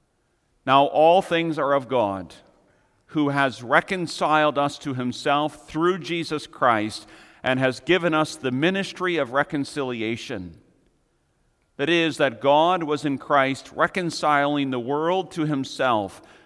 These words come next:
not imputing their trespasses to them, and has committed to us the word of reconciliation.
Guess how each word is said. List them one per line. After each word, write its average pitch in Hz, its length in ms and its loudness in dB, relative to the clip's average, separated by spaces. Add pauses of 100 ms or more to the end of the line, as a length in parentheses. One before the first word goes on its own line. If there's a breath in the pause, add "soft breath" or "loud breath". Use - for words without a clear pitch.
(140)
not 156 360 4
imputing 180 640 -2
their 147 140 0
trespasses 151 840 0
to 160 240 -4
them, 90 440 -6 (920)
and 127 120 -2
has 151 240 0
committed 180 420 0
to 190 160 -8
us 175 380 0
the 160 140 -4
word 160 220 2
of 135 120 -2
reconciliation. 135 1160 -4